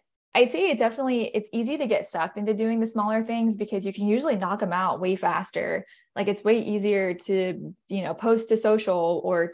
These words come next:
to, um, you know, write, like, a blog or, you know, write some ad copy than it is to do research on,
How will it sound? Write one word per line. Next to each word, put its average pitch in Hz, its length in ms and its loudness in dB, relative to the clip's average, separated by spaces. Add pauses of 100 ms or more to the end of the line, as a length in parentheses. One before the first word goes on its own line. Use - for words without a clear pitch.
to, 170 440 0 (320)
um, 175 420 -6
you 185 120 -6
know, - 340 -8
write, 196 420 2
like, 190 160 0
a 175 60 -2
blog 190 420 0
or, 170 380 -2
you 208 180 0
know, - 180 -4
write 208 400 2
some 202 160 -2
ad 185 240 0
copy 165 540 0 (240)
than 208 180 2
it 190 120 2
is 185 280 2
to 202 100 -2
do 196 200 0
research 180 760 0
on, 185 520 -4